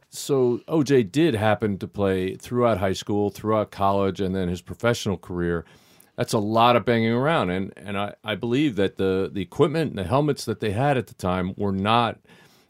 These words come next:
I mean, they were, they were very flimsy. They had very little padding. They weren't engineered the way the ones that we have today are. But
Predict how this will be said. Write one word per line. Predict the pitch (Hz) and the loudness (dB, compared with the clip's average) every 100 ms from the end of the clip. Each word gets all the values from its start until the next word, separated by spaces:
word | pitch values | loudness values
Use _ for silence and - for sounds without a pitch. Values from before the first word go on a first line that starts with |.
| _ | _
I | 117 | -8
mean, | 117 107 | -6 -8
they | - 123 | -2 2
were, | 147 - - - | 2 0 -10 2
they | 131 170 | 6 6
were | 151 117 110 - _ _ _ _ _ _ _ _ _ - | 6 6 4 0 _ _ _ _ _ _ _ _ _ 2
very | 131 127 | 6 6
flimsy. | - - 131 139 120 92 82 | 2 2 6 6 4 0 0
They | 101 | 0
had | 104 87 | 0 0
very | 117 123 | 2 4
little | 127 113 | 4 0
padding. | - 98 95 95 95 98 98 | 0 -2 0 0 0 -2 -2
They | 101 | -2
weren't | 127 135 | 0 -2
engineered | 117 113 98 98 98 104 90 | 2 2 4 4 4 4 2
the | 95 | 0
way | 90 87 | 0 0
the | 87 | 0
ones | 90 87 - - _ - | -2 -4 -6 -18 _ -10
that | 92 | -10
we | 92 | -6
have | 92 85 - | -4 -4 -4
today | 95 104 104 | -4 0 0
are. | 85 82 | 0 -2
But | - 101 | -4 -6